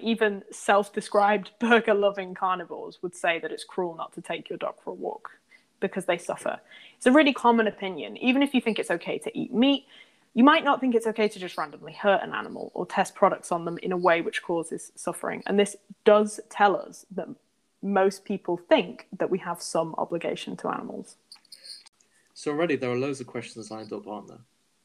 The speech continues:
Speaker 2: If the answer is yes, we do have moral obligations to animals, we can ask why we have them, how strong they are, and most importantly, what are the obligations?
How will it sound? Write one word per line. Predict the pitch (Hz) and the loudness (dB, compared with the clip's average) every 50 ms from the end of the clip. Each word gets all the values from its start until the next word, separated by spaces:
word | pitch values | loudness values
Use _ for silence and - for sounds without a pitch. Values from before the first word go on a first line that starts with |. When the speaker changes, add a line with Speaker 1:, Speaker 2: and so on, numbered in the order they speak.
| _ _ _ | _ _ _
Speaker 2:
If | - - | -8 -6
the | 131 | -4
answer | 139 143 131 127 135 131 | -4 -4 -6 -8 -8 -8
is | 120 113 117 | -8 -6 -6
yes, | 117 117 120 120 - - - - _ - | -6 -6 -8 -8 -12 -18 -20 -20 _ -14
we | 113 110 | -14 -8
do | 107 131 135 | -4 -4 -2
have | 139 123 113 | -2 -4 -6
moral | 117 113 110 110 110 113 110 - | -6 -8 -8 -8 -8 -10 -12 -14
obligations | - 113 113 120 113 113 107 107 110 107 107 - | -16 -14 -14 -12 -12 -12 -12 -12 -14 -18 -16 -14
to | 113 | -12
animals, | 107 104 104 104 104 104 98 - _ _ _ _ _ _ _ - | -12 -12 -12 -12 -12 -14 -14 -18 _ _ _ _ _ _ _ -8
we | 120 113 | -8 -6
can | 113 120 117 - - | -6 -8 -12 -12 -12
ask | 120 117 117 - - - - _ _ _ _ _ | -14 -14 -14 -16 -20 -20 -20 _ _ _ _ _
why | - - 107 123 139 127 | -14 -10 -6 -4 -2 -2
we | 117 113 | -2 -4
have | 104 104 101 101 _ | -6 -8 -12 -16 _
them, | - - - - _ _ _ _ _ _ - | -18 -18 -18 -20 _ _ _ _ _ _ -8
how | 107 117 | -8 -8
strong | - - - 139 131 | -8 -6 -6 -6 -4
they | 123 117 113 | -4 -6 -6
are, | 110 104 107 107 107 - | -6 -6 -8 -8 -10 -10
and | 110 | -6
most | 110 117 117 117 - | -4 -4 -4 -4 -6
importantly, | 113 110 - 110 107 104 - 92 87 98 101 101 - _ _ _ _ | -12 -10 -10 -10 -10 -10 -12 -14 -12 -12 -12 -12 -12 _ _ _ _
what | - 113 110 - 110 | -8 -6 -6 -4 -4
are | 110 107 101 98 - - _ - | -4 -4 -4 -6 -10 -16 _ -10
the | - - | -8 -8
obligations? | - - - - 92 95 95 - - 92 - - - - | -8 -10 -10 -12 -10 -12 -12 -14 -18 -20 -20 -20 -20 -20